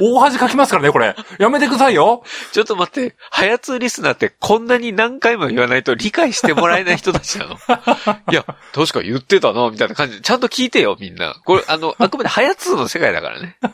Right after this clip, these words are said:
Speaker 2: そ、そこ理解してね、ちゃんとね。
Speaker 1: すいませんね、ほんとね。こう、なんかくどくどうるさい番組ですいませんね。
Speaker 2: <laughs> 何の番組なんだろうな、マジで。
Speaker 1: で、まあ、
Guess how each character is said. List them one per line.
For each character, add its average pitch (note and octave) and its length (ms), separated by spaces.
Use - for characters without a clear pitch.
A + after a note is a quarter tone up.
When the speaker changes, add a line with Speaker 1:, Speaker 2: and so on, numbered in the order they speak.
Speaker 2:
そ、 F3 200
そ C4+ 100
こ B3 80
理 F#3 160
解 D4 220
し - 60
て E2+ 100
ね、 F2 100
ち - 80
ゃ F2+ 60
ん - 40
と G2 140
ね。 C3+ 220
Speaker 1:
す - 160
い - 20
ま B2+ 80
せ B3 120
ん A#3 40
ね、 E3 80
ほ A#2+ 100
ん G#2 60
と - 140
ね。 D3 80
こ A2 260
う、 G#2+ 40
な A2+ 100
ん - 20
か G#2 140
く C#3+ 100
ど B2 80
く A#2 100
ど G#2+ 80
う A2 40
る A2 80
さ E3 100
い C#3 60
番 A2 140
組 G#2+ 120
で F#2+ 80
す E3 120
い - 20
ま G3 100
せ B3 100
ん G3+ 60
ね。 G#3 220
Speaker 2:
<laughs> A3 200
何 C#3 160
の A#4 80
番 F2+ 200
組 F#2+ 160
な F#2 100
ん - 20
だ F2+ 80
ろ E2 80
う - 20
な、 C#2+ 80
マ G2 160
ジ - 120
で。 - 140
Speaker 1:
で、 C#4 140
ま C#4 160
あ、 D#3 120